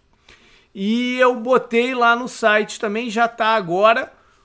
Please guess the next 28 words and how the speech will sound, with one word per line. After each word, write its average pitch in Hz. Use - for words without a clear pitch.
o, 202
as 190
regras 202
desse 226
ano 220
do 214
Desafio 214
Draft 196
dois 214
mil 226
e 240
vinte. 156
O 139
Desafio 196
Draft 196
é 240
a 214
única 311
coisa 208
de 180
todas 269
que -
eu 214
coloquei, 185
que 175
colocamos 165
lá 151
recentemente, 165